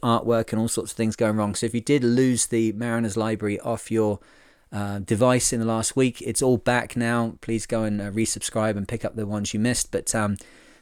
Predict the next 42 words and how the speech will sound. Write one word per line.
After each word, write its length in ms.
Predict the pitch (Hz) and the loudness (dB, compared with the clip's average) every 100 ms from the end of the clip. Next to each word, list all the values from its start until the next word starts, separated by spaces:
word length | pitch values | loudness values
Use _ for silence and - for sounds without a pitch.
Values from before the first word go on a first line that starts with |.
| - | -6
there 100 | 113 | -2
was 160 | 120 131 | 2 2
an 60 | |
issue 280 | 143 - 139 | 2 4 2
forever 400 | - - 139 120 | 2 0 0 2
with 140 | 120 | 2
the 60 | 117 | 4
artwork 460 | 117 113 104 95 - | 2 0 -2 -4 -6
with 80 | 98 | -6
that, 200 | 92 92 | -6 -4
that 140 | 98 | -6
I 20 | |
was 180 | 104 101 | -4 -4
going 220 | - 107 | -2 -2
back 240 | 107 104 - | -2 -6 -8
and 100 | 101 | -4
forwards 240 | 107 95 | -2 0
with 240 | 101 92 - | 0 -2 -4
Apple. 420 | 110 104 127 120 - - - | -6 -2 -2 -4 -6 -20 -12
Now 220 | 110 107 107 | -6 -4 -2
got 160 | 95 | -4
that 160 | 101 - | -4 -4
sorted 320 | 117 104 120 | -2 0 0
out. 240 | 113 101 | 0 0
But, 240 | 107 - - | -4 -2 0
um, 300 | 113 107 107 - - - - - - - | 2 0 -2 -8 -20 -20 -20 -20 -14 -12
of 120 | - | -2
course, 280 | 120 113 - - | 0 0 -4 -10
historically, 680 | - - 143 135 - 110 107 | -6 -2 0 0 2 0 0
the, 340 | 107 110 107 | 0 0 2
uh, 340 | 107 104 104 98 | 0 -2 -4 -4
the, 140 | 107 | -4
the 140 | 101 98 | -4 0
bottom 300 | 117 120 117 | 2 2 0
of 80 | 120 | 0
Africa 360 | 117 117 104 | -4 -4 -6
was 160 | 104 101 | -6 -6
called 260 | - 113 - | -6 -8 -8
the 80 | |
Cape 340 | 101 - 117 - | -6 -4 -4 -4
of 80 | 90 | -4
Storms, 640 | - - 117 95 92 | -4 -2 -2 -2 -4